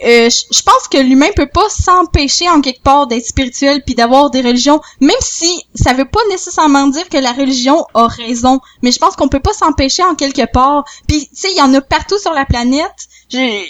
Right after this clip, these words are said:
puis moi, ce que, le, ce qui m'a vraiment frappé, c'est, mettons, d'entrer dans une église. Une église, c'est genre la maison de Dieu. Mais genre, je suis juste comme, moi, je crois pas en Dieu, genre. Fait que je suis juste comme, des humains, on, ériger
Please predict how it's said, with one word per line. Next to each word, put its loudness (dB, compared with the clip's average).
puis -4
moi, 2
ce -6
que, 0
le, 0
ce -10
qui 0
m'a 2
vraiment -2
frappé, -4
c'est, -4
mettons, 0
d'entrer -2
dans 0
une 2
église. -8
Une 2
église, -4
c'est -2
genre 4
la -2
maison 2
de 0
Dieu. -6
Mais 4
genre, 2
je -4
suis -2
juste -2
comme, 0
moi, 0
je -2
crois -2
pas -2
en -2
Dieu, -10
genre. -10
Fait -4
que -4
je -4
suis -6
juste -4
comme, 4
des -4
humains, 0
on, 2
ériger -4